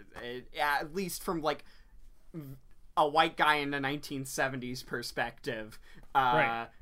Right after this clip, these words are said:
Speaker 1: like, yeah, that's what it would be. Um, <laughs>
Speaker 2: Like, it's de-, yeah, as, as time has changed, obviously, like, perceptions and, like, actually, like, understanding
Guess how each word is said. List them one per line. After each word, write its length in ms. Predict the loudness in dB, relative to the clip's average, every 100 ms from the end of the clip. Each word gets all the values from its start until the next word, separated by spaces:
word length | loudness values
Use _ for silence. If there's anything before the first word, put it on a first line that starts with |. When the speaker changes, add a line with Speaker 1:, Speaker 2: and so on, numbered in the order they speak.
| -16 -12
Speaker 1:
like, 400 | 4 4 4 -2 -20 -14
yeah, 260 | 2 2 2
that's 280 | -4 -6 -10
what 300 | -2 0 0
it 100 | -2
would 160 | -10 -12
be. 260 | -16 -16 -16 -18 -8 2
Um, 480 | 4 4 2 2 2 -4 -12
<laughs> 100 | -4
Speaker 2:
Like, 100 | 0
it's 140 | 0 0
de-, 160 | -4 0
yeah, 220 | 0 2 0
as, 160 | -2
as 240 | 2 2 2
time 280 | -2 0 2
has 140 | 0
changed, 320 | 0 -2 2
obviously, 360 | 2 2 -2 -2
like, 280 | -4 -6 -4
perceptions 800 | -2 -2 -4 -4 -6 -6 -8
and, 240 | -4 -4 -2
like, 200 | -4 -2
actually, 380 | -2 -2 -2 -2
like, 140 | 0
understanding 840 | -2 -2 -4 -4 -2 0 0 -2